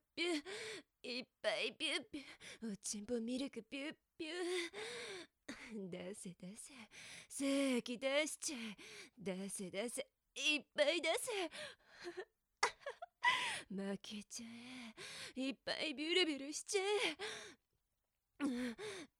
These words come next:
早く出してください、シレ。おちんぽミルクください。いっぱいください。あ、早くちょうだい。いっ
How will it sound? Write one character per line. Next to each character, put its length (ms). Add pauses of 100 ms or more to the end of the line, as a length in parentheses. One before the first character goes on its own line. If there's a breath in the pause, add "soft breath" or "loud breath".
(140)
早 340
く 140
出 260
し 100
て 100
く 120
だ 140
さ 200
い、 60
シ 220
レ。 260 (380 loud breath)
お 120
ち 220
ん 40
ぽ 140
ミ 160
ル 80
ク 140
く 120
だ 100
さ 180 (520 loud breath)
い。 140
い 20
っ 120
ぱ 120
い 120
く 120
だ 80
さ 60
い。 40 (720 loud breath)
あ、 60 (1080 loud breath)
早 260
く 80 (480 loud breath)
ち 140
ょ 60
う 100
だ 80
い。 800
い 40
っ 20